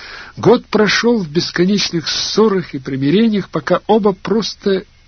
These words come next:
не устали друг от друга. Единственное, что могло сохранить их брак, это рождение ребенка. Она очень хотела ребенка, но он так и не родился.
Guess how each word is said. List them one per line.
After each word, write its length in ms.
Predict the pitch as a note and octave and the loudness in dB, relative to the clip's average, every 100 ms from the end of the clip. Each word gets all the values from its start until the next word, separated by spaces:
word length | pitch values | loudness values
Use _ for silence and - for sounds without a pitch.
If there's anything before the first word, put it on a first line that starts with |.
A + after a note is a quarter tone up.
| _ _ _ _ - | _ _ _ _ -4
не 120 | C3+ | 2
устали 600 | F3+ C#3+ - - F#3+ E3+ | 2 2 -6 0 0 0
друг 320 | C#3 C#3+ D3+ | -4 -8 -8
от 260 | B2+ C3 A2+ | -10 -10 -8
друга. 460 | A2+ G2+ F#2 F2+ - _ _ - - _ - - - - | -4 -4 -4 -12 -14 _ _ -20 -20 _ -20 -20 -20 -8
Единственное, 680 | A2 C3+ A#3 - G3+ F3+ D#3+ | -4 0 0 0 -2 0 0
что 240 | - C3 | -4 -4
могло 320 | C3+ C3 C3+ | -4 -2 -4
сохранить 560 | C3 C3 - B2 B2+ B2 | -4 -8 -6 -6 -4 -4
их 120 | A#2 | -4
брак, 360 | D3 A3+ - - - - - - _ _ _ | 0 -2 -2 -14 -20 -20 -20 -20 _ _ _
это 320 | F#3 - F3+ | -4 0 -2
рождение 580 | E3+ C3+ A2+ D#3 E3 D3 | 0 -2 -2 -2 -2 -4
ребенка. 580 | C#3 G2+ F#2+ E2+ - - _ _ _ _ | -4 -6 -10 -10 -14 -14 _ _ _ _
Она 180 | A2+ B2+ | -2 0
очень 300 | D#3 - A2+ | 0 -2 -8
хотела 360 | C3 - F#2 | -14 -14 -12
ребенка, 480 | G2 G2 G#3 G3 C3 | -8 0 0 0 -4
но 180 | B2 D#3+ | 0 0
он 160 | D#3 C3 - | 0 -4 -2
так 300 | F#3+ A3+ - | 2 2 -2
и 80 | G3 | -4
не 140 | F3+ | -4
родился. 840 | D#3+ D3 A#2 A#2+ G#2 - - - | -4 -8 -4 -2 -2 -6 -10 -12